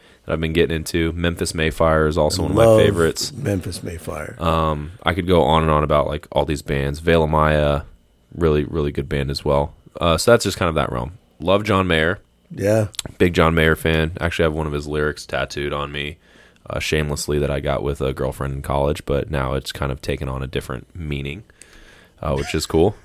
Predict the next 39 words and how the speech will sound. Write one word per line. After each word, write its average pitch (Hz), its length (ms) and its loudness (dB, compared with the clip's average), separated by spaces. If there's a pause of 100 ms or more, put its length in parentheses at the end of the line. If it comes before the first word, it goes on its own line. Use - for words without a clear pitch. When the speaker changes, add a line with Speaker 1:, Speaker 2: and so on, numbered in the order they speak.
(140)
Speaker 1:
Um, 78 520 2
<laughs> - 60 -8
Speaker 2:
As - 160 6
it 127 120 6
should. 175 320 4 (280)
Speaker 1:
yeah, 127 180 8 (100)
no, 117 140 8
Speaker 2:
<laughs> 92 60 6
Speaker 1:
it's 92 100 0
great. 104 320 4
I 92 100 6
mean, 98 100 6
Speaker 2:
As 98 80 8
Speaker 1:
it - 20 8
Speaker 2:
it 120 60 10
Speaker 1:
is. 107 160 8
Speaker 2:
should. 87 60 4
Speaker 1:
It's 87 140 0
kind 95 180 6
of, 87 160 2
so 92 160 8
it's 87 100 6
from 98 180 -2
Gravity, 85 600 4
and 82 300 -8
I 85 160 -6
have 80 160 -4
it - 100 -6
tattooed 78 300 2
on 76 140 2
me. 78 100 0
It 76 80 -2
says, - 180 -10
"Keep 85 200 -2
me 76 60 -4
where 78 120 0
the 78 80 2
light 73 240 2
is," 80 300 0